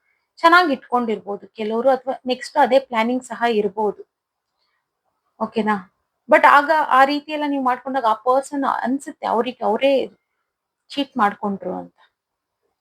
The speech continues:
But ಓಕೆ, ನಿಮ್ ಲೈಫ್‌ನ ನೀವು ನೋಡ್ಕೊಂಡು ನೀವು ಮೂವ್ ಆನ್ ಆಗ್ತಿದ್ದೀರಾ ಅಂತಂದ್ರೆ, ನೀವು ಸೆಟಲ್ಡ್ ಆಗ್ತಿದ್ದೀರಾ ಅಂತ.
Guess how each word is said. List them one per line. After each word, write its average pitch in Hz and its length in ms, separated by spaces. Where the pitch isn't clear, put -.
But 320 200
ಓಕೆ, 294 340
ನಿಮ್ 277 240
ಲೈಫ್‌ನ 294 360
ನೀವು 285 180
ನೋಡ್ಕೊಂಡು 262 420
ನೀವು 269 140
ಮೂವ್ 247 180
ಆನ್ 254 120
ಆಗ್ತಿದ್ದೀರಾ 233 500
ಅಂತಂದ್ರೆ, 214 360
ನೀವು 220 160
ಸೆಟಲ್ಡ್ 226 400
ಆಗ್ತಿದ್ದೀರಾ 214 520
ಅಂತ. 190 220